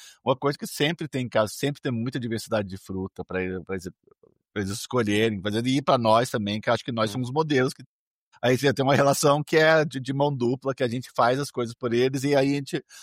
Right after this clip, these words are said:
Speaker 1: acaba mudando os hábitos.
Speaker 2: Claro.
Speaker 1: E acho que é resgatar essa questão que a gente tá perdendo da comensalidade, assim. É, tô falando que todo mundo, grande parte de nós, pelo menos, vamos, temos uma família.
Speaker 2: Uhum.
Speaker 1: Sejamos, sejamos casados ou não, mas, ah,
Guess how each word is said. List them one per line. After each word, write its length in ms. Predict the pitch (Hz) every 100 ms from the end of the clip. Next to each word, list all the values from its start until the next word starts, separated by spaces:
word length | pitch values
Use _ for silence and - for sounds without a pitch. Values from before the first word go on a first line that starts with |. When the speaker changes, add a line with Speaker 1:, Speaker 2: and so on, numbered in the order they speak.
| -
Speaker 1:
acaba 420 | 123 - 123 147
mudando 440 | 147 156 127 123
os 120 | 123 110
hábitos. 380 | 110 117 -
Speaker 2:
Claro. 100 | 90 87 _ _
Speaker 1:
E 460 | 127 123 120 113 104 _
acho 160 | 160 -
que 60 |
é 240 | 220 175 143
resgatar 640 | 180 160 156 165 - 139
essa 160 | 160 139
questão 320 | 127 - 156
que 80 | 131
a 40 |
gente 80 | 127
tá 100 | 131
perdendo 560 | - 127 101 104 143 117
da 100 | 113
comensalidade, 920 | 110 107 - 104 95 85 87 95 95
assim. 160 | 98 101 - _ -
É, 120 | 113
tô 100 | 131
falando 180 | 143 143
que 80 |
todo 220 | - 160 151
mundo, 240 | 151 147 - - -
grande 220 | 123 139 151
parte 280 | 123 123
de 100 | -
nós, 240 | 110 104 110
pelo 140 | 113
menos, 180 | 104 104
vamos, 240 | 107 131 -
temos 240 | - 113 104
uma 80 | 110
família. 640 | - 170 117 127 110 95 - -
Speaker 2:
Uhum. 220 | 110 123 - -
Speaker 1:
Sejamos, 280 | 165 190 139
sejamos 360 | - 143 202 143
casados 760 | 156 135 139 110 120 107 101
ou 140 | 107 107
não, 420 | 101 104 123 107
mas, 320 | 104 101 101
ah, 120 | 104